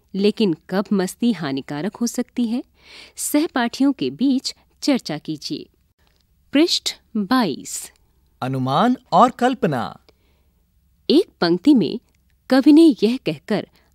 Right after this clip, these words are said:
Speaker 1: अपने अस्तित्व को नकारा है कि हम दीवानों की क्या हस्ती, है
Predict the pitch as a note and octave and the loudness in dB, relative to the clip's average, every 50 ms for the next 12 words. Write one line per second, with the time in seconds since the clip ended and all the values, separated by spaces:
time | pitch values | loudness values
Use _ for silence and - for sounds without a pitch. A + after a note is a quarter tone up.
0 | _ - G#3 G#3 _ G#3+ G#3 G3 - - - F#3 - - _ - A3+ - - G3 | _ -6 -6 -4 _ -2 -2 -2 -4 -6 -8 -10 -10 -8 _ -6 -6 -4 -4 -4
1 | F#3 - - G#3+ A3 G#3+ F3 C#3+ C#3 - D3 C#3+ D3 F3+ A3 F#3+ F3 F#3 G3 - | -4 -2 0 0 0 0 0 -2 -4 -6 -8 -6 -4 -4 -4 -4 -6 -8 -10 -12
2 | _ _ _ _ _ _ _ _ _ _ - G#3 F3 - - F#3 C#4+ D#4+ E4 C#4+ | _ _ _ _ _ _ _ _ _ _ -4 -4 -4 -4 0 2 4 4 4 4
3 | - G3 F3 D3+ D3 D#3+ D#3 D#3 F3+ G3+ A#3 A#3 - - A#3+ C4+ C#4 - _ - | 4 2 0 0 0 -2 -2 0 2 2 0 0 0 0 0 0 0 -2 _ -4
4 | - A3 C4 C#4 - E3+ D3+ - - - E3 C#3+ - - _ _ _ _ _ _ | -2 0 0 0 -2 -6 -10 -12 -10 -8 -8 -8 -8 -12 _ _ _ _ _ _
5 | - - - - - - G#3+ G#3 - | -20 -20 -20 -12 -4 0 0 0 0